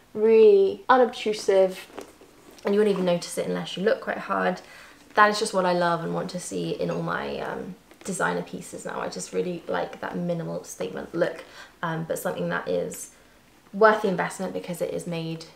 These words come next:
really, really well. This one is the small. I think there is a smaller one,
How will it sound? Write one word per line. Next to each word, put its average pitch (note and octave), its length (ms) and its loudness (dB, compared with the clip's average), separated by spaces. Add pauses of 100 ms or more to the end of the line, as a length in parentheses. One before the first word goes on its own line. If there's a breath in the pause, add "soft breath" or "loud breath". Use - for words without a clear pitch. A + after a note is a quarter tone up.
(460)
really, E3+ 320 -4
really D#3 340 -6
well. - 360 -8
This C#4 220 0
one D4+ 260 4
is A#3+ 300 4
the G#3 640 -6
small. F#3+ 920 -4 (240)
I A#3+ 100 -4 (100)
think C#4+ 240 -2
there G3+ 260 2
is F#3 140 -8
a F#3 160 -4
smaller C#4+ 560 0
one, D4+ 240 4